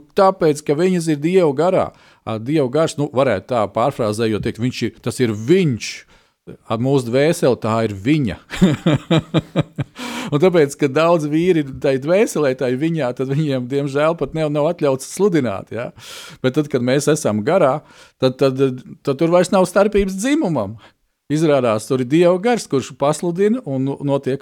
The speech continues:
lietas, ja? Un tāpēc, vīri, mums ir jābūt Dieva garā, mums ir jābūt Kristus garā, mums ir jābūt Svētajā garā, un mums tāda privilēģija ir dota šajā dienā un šajā brīdī. Lūk, draugi, tāpēc, ā, piecelsimies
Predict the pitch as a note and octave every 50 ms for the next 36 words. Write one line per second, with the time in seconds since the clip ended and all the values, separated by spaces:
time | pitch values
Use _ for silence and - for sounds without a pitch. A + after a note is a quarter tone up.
0 | - A3+ C4 G#3 A#2 - - - - - G#2+ B2 D#3 - B2 G#2 D#3+ F#3 F#3 F3
1 | C3 - - - - - A#2+ G#2+ B2 C#3 D#3 F3 F3 - - A#2+ A#2+ C3+ D#3 F3
2 | - - A#2 G2+ F#2 F2+ G2+ G2+ G#2+ B2 C3+ C#3+ C#3+ B2+ B2 A#2 G#2+ - - A2
3 | G2 A2 B2+ C3+ A#2+ G#2+ G2 E2+ F2+ G#2+ A2 A#2 A2 F2 E2+ F#2 G2 G#2+ G#2+ -
4 | G#2 G#2 G2+ F2 F2+ E2+ - - G2 C3 B2+ - - D3 C#3+ D3 D3 D#3 D3+ C3+
5 | A2+ G#2 - A2+ G2+ G#2 G#2+ G2 F2+ F2 - - G#2 A#2+ C3+ - C#3+ C3+ C3+ D3
6 | D3 D3+ C#3+ D#3 D3 - - - - - - - - - - _ - A#2+ B2 A#2+
7 | A#2 C#3 D#3+ D#3 - C#3 A2+ G2+ F#2+ - A#2+ B2+ C3+ B2+ A#2 A2+ A2+ A2 A2 G#2+
8 | G#2 G2+ G#2+ - - B2 C3 C3+ C#3 C3+ - _ - G#2+ G#2+ A#2 A#2+ A#2+ A#2 -
9 | G#2 F#2+ - - - - - - B2 A#2+ B2+ A#2+ G#2+ G#2 G2 G#2+ A#2 A#2 A#2 A2
10 | F#2+ F2+ - - - G2 G2 F#2 F2 F2 E2+ G#2 A#2+ C#3+ C3+ - F2 D#2+ - _
11 | _ _ _ _ _ _ _ _ _ _ _ _ _ - C3 A#2 C#3 D3+ B2 G2+
12 | G2 G#2 G#2+ G2+ F#2 F2+ F2 - - - - - - _ _ - B2+ B2+ C3+ B2+
13 | A2 G2 - - A2 G#2+ G#2+ G#2 G2+ G2+ G2+ - - - - _ - B2 A#2 -
14 | - D#3 D3+ D3 - G3+ F#3 G3 G3 G3+ G3+ - - - -